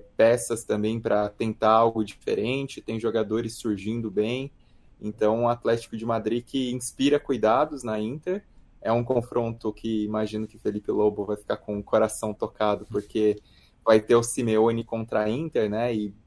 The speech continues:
durante muito tempo falou-se do Simeone ser um treinador pro futuro da Inter. Acho que isso se perdeu um pouco com a longevidade dele no, no Atlético de Madrid, mas pela relação que ele tem com a Inter, muitas vezes se comentou como ele,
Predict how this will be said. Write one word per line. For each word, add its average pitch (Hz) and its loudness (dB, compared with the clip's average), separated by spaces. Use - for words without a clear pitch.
durante 117 0
muito 120 -6
tempo 120 -6
falou-se 117 2
do 110 -6
Simeone 110 -4
ser - -10
um 113 -8
treinador 107 0
pro 110 -6
futuro 110 -6
da 101 -2
Inter. 110 -2
Acho - -14
que - -14
isso 120 -8
se - -6
perdeu 110 4
um 117 -2
pouco 113 -2
com - -4
a 110 4
longevidade 107 0
dele 104 -2
no, 104 -4
no 107 -4
Atlético 110 0
de 104 -8
Madrid, 104 0
mas 104 -4
pela 107 2
relação 110 2
que - -14
ele 104 -4
tem 107 -8
com - -6
a 104 -2
Inter, 104 -4
muitas 104 -4
vezes 104 -4
se 107 -6
comentou 110 0
como 110 0
ele, 107 0